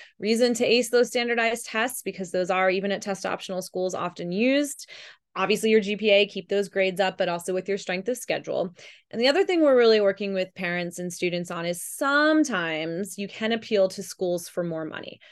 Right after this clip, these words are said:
Most schools won't play ball because it's a competitive environment, and no offense, they don't need you, right?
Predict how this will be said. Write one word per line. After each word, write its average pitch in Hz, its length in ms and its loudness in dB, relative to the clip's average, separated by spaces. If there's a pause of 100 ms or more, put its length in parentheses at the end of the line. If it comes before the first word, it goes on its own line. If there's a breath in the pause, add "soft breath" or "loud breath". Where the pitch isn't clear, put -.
(300 soft breath)
Most 240 540 4
schools 214 400 4
won't 196 200 -2
play 202 200 2
ball 170 500 0
because 196 260 -8
it's 208 140 -2
a 220 60 0
competitive 190 440 2
environment, 180 600 0
and 165 220 -6
no 170 180 0
offense, 175 260 -4
they 160 140 -4
don't 170 240 -4
need - 180 -14
you, - 80 -10 (300)
right? 226 300 2